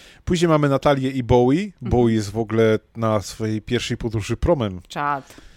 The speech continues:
Speaker 1: Jestem strasznie ciekaw, jakby moje psy zareagowały na prom i to, że płyną w takiej dużej misce wody.
Speaker 2: To będziesz,
Speaker 1: Bo
Speaker 2: będziesz miał szansę, jak sobie kiedyś, e,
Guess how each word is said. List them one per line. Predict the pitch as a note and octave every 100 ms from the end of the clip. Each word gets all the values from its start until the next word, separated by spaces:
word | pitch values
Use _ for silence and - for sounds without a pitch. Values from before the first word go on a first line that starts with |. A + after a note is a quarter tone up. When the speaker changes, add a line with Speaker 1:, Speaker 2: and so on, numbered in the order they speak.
| - _
Speaker 1:
Jestem | - - D3
strasznie | - - G3+ - D#3+
ciekaw, | - D3+ C3
jakby | C3+ A2+ A2+
moje | A2+ A#2 A2
psy | - G#2
zareagowały | A2+ A2 A2+ G#2+ A2 A2
na | G#2+
prom | G2+ A#2 A2 G#2+
i | B2 A2+
to, | G#2+ G2+
że | F#2
płyną | F#2+ - A#2 G#2+ G2+
w |
takiej | - - G#2
dużej | G#2+ F#2+ G2
misce | G2+ - -
wody. | G2 G2 F2+ F2+ _ _ _ _ _
Speaker 2:
To | G#4 C5+
będziesz, | C#5 - -
Speaker 1:
Bo | -
Speaker 2:
będziesz | - A4 G#4+
miał | G#4+ G4
szansę, | F#4+ D4 G#3
jak | F3 F3+
sobie | G3+
kiedyś, | F3+ F#3+ F3 -
e, | -